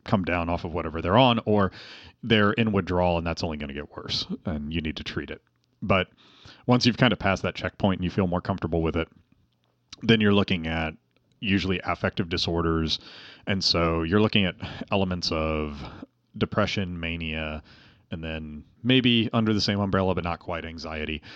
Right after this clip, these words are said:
Usually what you're looking for is the typical depressive symptoms. Has the person had changes in the, in their sleep and what they're eating? Are they able to display emotion the same way that people without depression would be able to?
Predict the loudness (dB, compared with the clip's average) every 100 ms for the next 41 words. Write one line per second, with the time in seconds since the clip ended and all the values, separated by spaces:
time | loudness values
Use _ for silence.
0 | -20 -20 _ 2 4 4 4 2 2 2
1 | 0 -2 -2 0 2 0 0 -2 -4 -4
2 | -6 _ _ _ _ -14 0 0 2 -2
3 | 0 -2 -2 -4 -4 -6 -8 -10 -8 -10
4 | -8 -8 -8 -6 -6 -6 -6 -8 -4 -4
5 | -4 -4 -4 -4 -4 -8 -10 _ _ _
6 | _ -4 -2 -2 -2 0 2 2 2 -6
7 | -4 -6 -4 -2 0 -2 -4 -8 -14 -20
8 | -20 -20 -4 0 2 2 0 -2 -4 -6
9 | -2 -2 0 2 2 2 -2 -2 -4 -4
10 | -2 -4 -4 -4 -4 -6 _ _ _ -8
11 | -4 -4 -4 -4 -4 -4 -6 -4 -6 -8
12 | -4 2 2 2 2 2 4 4 2